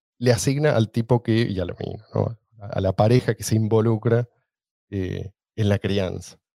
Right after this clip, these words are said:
¿no? Que quieren tener hijos y quieren criarlos bien. Es, digamos, esta gente que es, que es responsable, que es largoplacista, es, no solo, yo te diría que no es bajo estatus, es humillación, muchas veces,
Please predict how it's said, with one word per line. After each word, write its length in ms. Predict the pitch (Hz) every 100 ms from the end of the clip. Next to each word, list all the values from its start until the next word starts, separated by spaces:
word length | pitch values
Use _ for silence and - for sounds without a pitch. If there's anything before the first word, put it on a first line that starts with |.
| _ _ -
¿no? 260 | 98 110 _
Que 100 | -
quieren 340 | - 139 139 113
tener 200 | 113 117
hijos 220 | 123 113
y 40 |
quieren 380 | - - 135 120
criarlos 420 | - 107 98 92
bien. 260 | 90 92 95 -
Es, 320 | 123 - - _ _ _ _ _ _
digamos, 460 | 123 110 107 - - _ _ -
esta 260 | 156 - 143
gente 400 | - 190 110 101
que 220 | 120 139
es, 280 | 151 - - _ _ _ _ _ _ _
que 100 | 101
es 60 |
responsable, 640 | 101 - 107 - 156 127 104
que 100 | 123
es 40 | 113
largoplacista, 840 | 113 117 113 113 170 151 - 165 - - _ _ _
es, 340 | 143 160 - _ _ _ _ _
no 100 | 160
solo, 260 | 185 247 254
yo 140 | 143 208
te 100 | 214
diría 140 | 214
que 100 | 165
no 240 | - 165 202
es 60 |
bajo 220 | 190 208 123
estatus, 340 | 202 190 151
es 60 | 170
humillación, 760 | 143 127 92 - 95 - - _ _ _ _ _ _ _
muchas 320 | 113 113 101 95
veces, 520 | 107 - 110 -